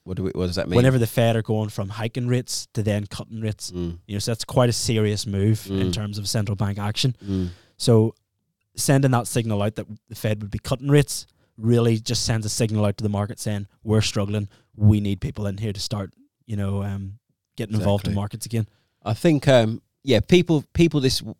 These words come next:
Speaker 1: week or last week rather, when you look at that move of the dollar, 'cause that was pretty crazy, that sell-off.
Speaker 2: Yeah.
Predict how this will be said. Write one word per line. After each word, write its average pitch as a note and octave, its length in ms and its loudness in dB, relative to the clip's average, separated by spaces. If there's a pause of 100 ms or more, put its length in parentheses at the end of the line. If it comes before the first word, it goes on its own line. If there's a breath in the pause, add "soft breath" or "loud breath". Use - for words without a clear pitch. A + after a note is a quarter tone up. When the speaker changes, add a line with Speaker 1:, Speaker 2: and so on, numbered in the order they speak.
(180)
Speaker 1:
week G#2+ 300 0
or G#2 140 4
last A#2 320 6
week G#2+ 140 -2
rather, F2+ 320 -2
when F2+ 180 -2
you F#2+ 120 -2
look G2+ 140 -2
at - 60 -4
that F2 160 -4
move F#2 200 -2
of F2 60 -6
the E2+ 60 -8
dollar, E2 280 -2
'cause - 120 -10
that A#2+ 140 2
was F2+ 120 -6 (120)
pretty - 400 -4
crazy, F2 400 -2
that D2+ 160 -4
sell-off. C#2 520 -4
Speaker 2:
Yeah. A2 160 0